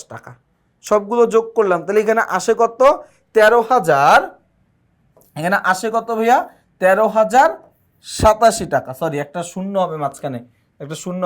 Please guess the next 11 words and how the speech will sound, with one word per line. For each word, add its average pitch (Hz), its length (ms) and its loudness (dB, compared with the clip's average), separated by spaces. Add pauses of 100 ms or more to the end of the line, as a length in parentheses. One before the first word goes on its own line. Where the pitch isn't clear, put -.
হবে। 120 180 -6 (1300)
এই 170 200 0
কত 226 140 0 (120)
ভাইয়া? 240 220 4 (420)
আমার 180 200 0
এখানে 226 200 -2 (160)
আসে 170 200 -8
হচ্ছে 208 240 -12 (240)
তেরো 165 280 -4 (140)
হাজার 151 500 2 (1300)
সাতাশি 180 500 -4